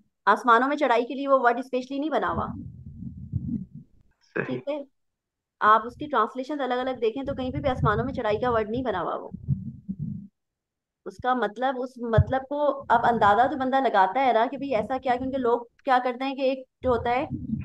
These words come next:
Speaker 1: ऐसी दीवार लेते हैं कि जमीन के ऊपर कोई दीवार है, उस तरफ की कोई कौम है। ऐसा कैसे हो सकता है कि कोई कौम दीवार ना फैला सके?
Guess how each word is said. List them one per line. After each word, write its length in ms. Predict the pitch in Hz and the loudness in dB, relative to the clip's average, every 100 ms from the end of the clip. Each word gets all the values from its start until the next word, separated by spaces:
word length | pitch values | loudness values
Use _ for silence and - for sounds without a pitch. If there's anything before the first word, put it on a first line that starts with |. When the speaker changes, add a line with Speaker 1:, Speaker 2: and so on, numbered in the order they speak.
| - | 0
Speaker 1:
ऐसी 200 | 233 320 | 0 2
दीवार 320 | 269 247 240 | 4 6 8
लेते 200 | 254 233 | 6 2
हैं 100 | 254 | 0
कि 80 | 285 | 0
जमीन 300 | 240 247 262 | 2 2 2
के 60 | 285 | 2
ऊपर 300 | 247 269 302 | 2 2 2
कोई 100 | 254 | 2
दीवार 340 | 233 214 214 | 4 6 8
है, 80 | 262 | 6
उस 100 | 262 | 4
तरफ 220 | 196 247 | 2 0
की 140 | - | 0
कोई 120 | 247 247 | -4 0
कौम 280 | 190 156 131 | 2 2 -2
है। 120 | - - | -10 -8
ऐसा 200 | 220 262 | -6 -2
कैसे 220 | 247 302 | -2 0
हो 60 | 277 | -2
सकता 200 | 247 226 | -2 0
है 60 | |
कि 60 | 226 | 0
कोई 100 | 240 | 2
कौम 300 | 226 208 226 | 4 4 4
दीवार 440 | 196 208 190 190 | 0 2 4 4
ना 100 | 202 | 4
फैला 280 | 208 185 180 | 0 -2 -4
सके? 280 | - - | -8 -14